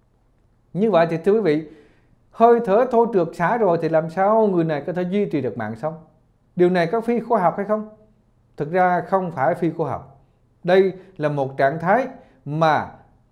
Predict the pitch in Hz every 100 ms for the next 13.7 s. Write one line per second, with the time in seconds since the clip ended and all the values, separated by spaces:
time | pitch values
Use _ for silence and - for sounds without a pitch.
0 | - 190 196 170 202 208 185 240 226 175
1 | - - _ 175 233 302 196 170 151 135
2 | 156 220 220 131 120 - - - - 143
3 | 151 175 226 208 151 160 180 160 156 139
4 | 160 - 165 147 120 226 220 123 160 165
5 | 175 156 - - _ _ _ _ _ _
6 | _ _ - 180 185 180 - - - 196
7 | 208 226 185 151 208 208 202 175 175 220
8 | 269 277 - - 208 269 - 147 160 175
9 | 147 151 139 165 208 196 - 160 170 139
10 | 123 175 196 180 165 - - _ _ 135
11 | 143 131 - - - 160 160 175 254 254
12 | 208 185 185 170 170 247 233 170 156 151
13 | _ _ 165 262 302 139